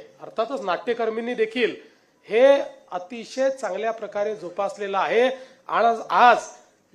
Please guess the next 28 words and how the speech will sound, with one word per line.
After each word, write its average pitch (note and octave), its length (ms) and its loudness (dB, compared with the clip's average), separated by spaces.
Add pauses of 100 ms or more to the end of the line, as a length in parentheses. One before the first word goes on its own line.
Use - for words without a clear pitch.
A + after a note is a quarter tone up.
देशातल्या B3 680 -2
कुठल्याही A#3 600 -6
व्यक्तीला A#3+ 440 -6
तुम्ही A3 240 -10
जर G#3+ 160 -6
विचारलं G#3 440 -6
ज्याला G3+ 260 -6
याच्यामध्ये G3 480 -8
रस F#3 260 -8
आहे G#3 180 -4
तर G#3 80 -10
तो G3 200 -10
असं F#3 160 -14
म्हणतो G3+ 500 -2 (380)
की - 80 -8
जेवढं G3 420 2
समृद्ध B3+ 580 -2 (680)
मराठी G#3+ 500 0
थिएटर A#3+ 460 -2
आहे F3 300 -2 (400)
तेवढं G3 260 -4 (120)
इतर G#3+ 260 -8
दुसरं F#3 340 -10
कुठलंही G3+ 500 -6
नाही. G#3+ 400 -2 (380)
आमच्या F3 300 -4
मराठी G3+ 440 0
नाट्यकर्मींनी A#3+ 960 2